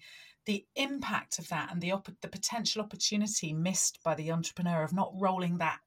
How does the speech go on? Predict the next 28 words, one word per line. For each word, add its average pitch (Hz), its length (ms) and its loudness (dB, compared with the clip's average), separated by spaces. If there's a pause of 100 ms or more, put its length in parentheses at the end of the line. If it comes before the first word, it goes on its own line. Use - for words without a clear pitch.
out - 460 0 (280)
in 175 160 4
the 165 100 4
way 151 220 4
that 151 140 -2
maintains 160 560 2
its - 100 -2
beautiful 147 400 -6
integrity - 800 -6 (340)
is 202 140 6
so 247 160 8
frustrating, 220 640 2
because 170 260 0
then 202 140 6
the 202 80 6
brand 220 360 2
loses 233 380 0
the - 140 -2 (260)
potential 185 540 2
power 170 540 2 (100)
that 170 120 0
it 165 60 2
had 151 320 -2
in 151 100 -4
the 160 60 -4
creation 202 480 2
of 110 120 -8
that, 110 160 -6